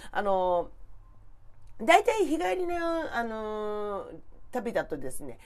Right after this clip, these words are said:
ひろみさん家に前乗りをして、ひろみさんが車を出してくるんで、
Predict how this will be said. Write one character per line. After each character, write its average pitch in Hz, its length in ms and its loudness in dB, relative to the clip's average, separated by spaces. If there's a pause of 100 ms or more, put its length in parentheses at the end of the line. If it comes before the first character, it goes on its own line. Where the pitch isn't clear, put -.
(340)
ひ 214 160 -2
ろ 349 80 2
み 370 80 4
さ 359 160 2
ん 339 60 -2
家 320 360 -2
に 262 140 0
前 196 260 6
乗 190 140 2
り 180 120 4
を 175 100 4
し 175 60 -10
て、 208 100 -6
ひ 220 60 -2
ろ 359 80 2
み 349 80 2
さ 359 100 4
ん 330 40 -2
が 302 140 -2
車 277 360 2
を 240 40 0
出 226 140 0
し - 40 -14
て 202 60 -12
く 170 100 -10
る 131 140 -6
ん 139 80 -10
で、 147 160 -6